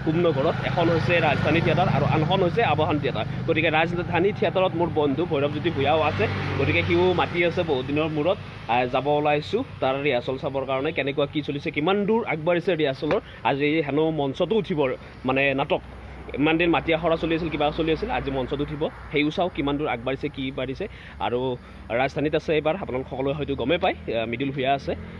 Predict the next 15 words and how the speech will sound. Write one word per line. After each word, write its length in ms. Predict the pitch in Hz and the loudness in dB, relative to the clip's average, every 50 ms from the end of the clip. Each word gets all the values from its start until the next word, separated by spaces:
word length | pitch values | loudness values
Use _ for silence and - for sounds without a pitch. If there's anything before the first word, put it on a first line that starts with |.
| - - | -10 -8
আ, 120 | 95 95 | -6 -6
গতিকে 260 | 98 110 98 110 123 123 | -4 -6 -4 -4 -4 -4
তেখেতকো, 560 | - 127 - 135 - 135 - 143 147 151 143 - | -2 -4 -4 -4 -4 -4 -2 0 0 0 0 0
তেখেতৰো 400 | 160 165 180 170 196 208 214 220 | 0 0 0 2 2 2 2 2
মন্তব্য 540 | 208 175 160 - 175 165 156 175 190 180 170 - - - - - | 2 2 2 2 0 0 2 2 2 2 2 0 0 0 2 2
ল'বৰ 220 | 170 165 165 165 | 4 4 4 4
কাৰণে 140 | 202 185 175 | 4 4 4
চেষ্টা 300 | 170 170 - - 175 160 | 4 4 4 4 4 2
কৰিম 180 | 170 170 165 | 2 2 2
আচলতে, 260 | 156 160 151 143 143 160 | 0 0 0 0 0 0
আ, 600 | - - - - - - - 82 101 117 120 120 123 | -2 -2 -4 -4 -4 -4 -2 0 0 2 2 0 0
যদিহে 280 | 135 139 165 170 180 180 - | 0 2 2 2 2 2 2
সম্ভৱ 280 | 190 170 156 151 170 160 160 - | 0 0 2 2 2 0 2 2
হয় 180 | 143 165 165 147 | 2 2 4 2
ৰিহাৰ্চেল 500 | 143 143 131 131 120 - 160 160 170 170 | 2 2 0 0 0 0 0 2 2 0